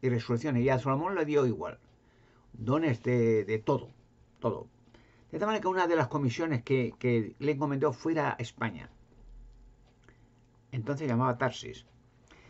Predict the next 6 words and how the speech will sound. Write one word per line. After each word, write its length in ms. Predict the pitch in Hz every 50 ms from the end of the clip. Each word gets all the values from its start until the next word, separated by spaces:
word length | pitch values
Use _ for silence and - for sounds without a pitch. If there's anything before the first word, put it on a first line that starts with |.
| - - - - - - -
Y 60 | 196
en 100 | 226 233
España, 520 | 233 226 - - 208 202 190 160 160 156 127
Salomón, 640 | - - - 156 147 156 143 135 131 131 135 135 - - - - - - - - - - - - - - - - - - - - - -
en 120 | - 147 143
España, 560 | 127 113 - - 135 127 113 113 113 113